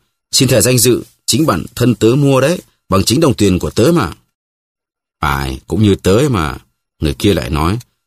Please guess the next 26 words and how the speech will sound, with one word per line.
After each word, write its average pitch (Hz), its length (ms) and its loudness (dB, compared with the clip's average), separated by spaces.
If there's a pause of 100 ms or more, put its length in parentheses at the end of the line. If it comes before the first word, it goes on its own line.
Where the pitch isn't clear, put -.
(120)
"Tớ 113 100 2
đã 123 160 2
mua 123 460 2 (200)
cái 110 140 -2
túi 117 280 0
mới 139 260 2
này 92 280 -2 (360)
bằng 87 180 0
tiền 78 360 0
của 67 200 -6
cô 104 160 0
tình 80 280 -2
nhân 101 240 0
tớ 107 180 0
đấy." 175 200 -6 (1700)
"Thật 87 100 -4
đấy 98 160 0
mà," 90 280 2
Porthos - 480 -2
nói, 92 260 -4 (500)
"chính 120 200 0
cớ 131 160 0
là 113 80 0
tớ 92 140 -4
đã 113 120 -2
trả 76 420 -4